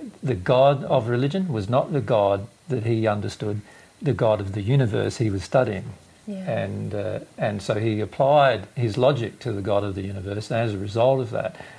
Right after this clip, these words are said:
Speaker 1: found out many truths about the universe,
Speaker 2: Mm-hmm.
Speaker 1: scientific truths that he would not have otherwise discovered.
Speaker 2: Yeah,
Speaker 1: Mm.
Speaker 2: yeah. Somewhere earlier in the book, it, um, talks about the gift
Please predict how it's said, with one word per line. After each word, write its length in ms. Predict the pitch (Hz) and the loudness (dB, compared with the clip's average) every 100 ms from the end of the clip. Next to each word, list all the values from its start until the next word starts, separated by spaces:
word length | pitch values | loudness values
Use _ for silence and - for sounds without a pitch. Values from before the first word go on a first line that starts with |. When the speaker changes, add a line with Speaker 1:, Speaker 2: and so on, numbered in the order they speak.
| - | -20
Speaker 1:
found 400 | - 135 131 135 | -4 0 2 4
out 260 | 131 135 143 | 4 4 2
many 280 | 131 160 160 | -2 -2 0
truths 400 | 170 226 147 110 | 0 0 0 -2
about 280 | 104 120 | -2 -2
the 60 | - | -2
universe, 500 | 143 233 107 101 - | -2 -2 -4 -8 -8
Speaker 2:
Mm-hmm. 400 | 214 175 349 254 | -8 -8 -6 -6
Speaker 1:
scientific 520 | 139 139 160 165 170 170 | 0 0 2 -2 -6 -6
truths 380 | 156 165 131 - | -4 -4 -6 -6
that 120 | 113 | -4
he 80 | 107 | -4
would 180 | 123 | -4
not 160 | 135 139 | 0 0
have 120 | 135 | 0
otherwise 420 | 127 127 123 123 117 | -2 -2 -4 -6 -6
discovered. 440 | 123 - 139 113 - _ - | -8 -6 -6 -8 -16 _ -14
Speaker 2:
Yeah, 260 | 208 190 180 170 _ - | -14 -12 -16 -20 _ -10
Speaker 1:
Mm. 120 | 214 214 | -6 -2
Speaker 2:
yeah. 260 | 208 196 190 - - - - - - | -2 -4 -10 -20 -20 -18 -18 -20 -6
Somewhere 560 | - 233 226 214 196 196 | 0 2 4 4 4 4
earlier 360 | 214 214 208 | 4 2 0
in 140 | 202 196 | -2 -4
the 60 | |
book, 280 | 185 202 202 | -6 -6 -4
it, 420 | 208 - - 190 | -6 -6 -8 -4
um, 440 | 196 190 190 190 190 - - - - - - | -4 -4 -8 -10 -12 -18 -20 -20 -20 -20 -18
talks 440 | - 226 269 330 262 | -2 4 4 4 0
about 240 | 202 190 | 2 2
the 80 | 185 | 0
gift 440 | 170 233 233 - | -6 -6 -8 -16